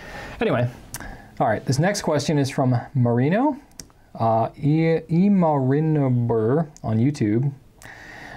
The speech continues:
Uh, sorry about that. I know I botched your name. Uh,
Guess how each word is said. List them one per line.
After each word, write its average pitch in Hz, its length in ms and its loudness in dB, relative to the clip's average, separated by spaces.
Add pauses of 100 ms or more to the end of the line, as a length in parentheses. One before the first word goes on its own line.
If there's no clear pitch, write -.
(180)
Uh, 117 200 0
sorry 131 200 0
about 110 200 -2
that. 120 220 -2 (140)
I 139 100 -2
know 117 200 2
I 104 60 0
botched - 280 -4
your 117 100 -2
name. 127 320 0 (400)
Uh, 117 280 2